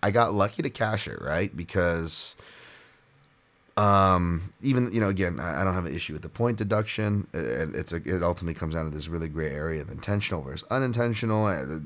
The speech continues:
these points have been brought up by other people already a billion times this week. I'm not trying to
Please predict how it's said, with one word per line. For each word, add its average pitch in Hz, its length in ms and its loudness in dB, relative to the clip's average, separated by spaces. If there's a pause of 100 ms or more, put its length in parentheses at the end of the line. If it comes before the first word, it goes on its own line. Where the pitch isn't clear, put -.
these 107 180 0
points 104 300 2
have 85 100 -4
been 87 140 -2
brought 82 180 0
up 73 80 -4
by 78 80 -4
other 80 140 -4
people 85 340 -6
already 78 420 -4 (280)
a - 40 -10
billion 90 280 0
times 80 260 -6
this - 100 -4
week. 67 120 -10
I'm 69 60 -8
not 73 100 -8
trying 80 140 -6
to 76 80 -10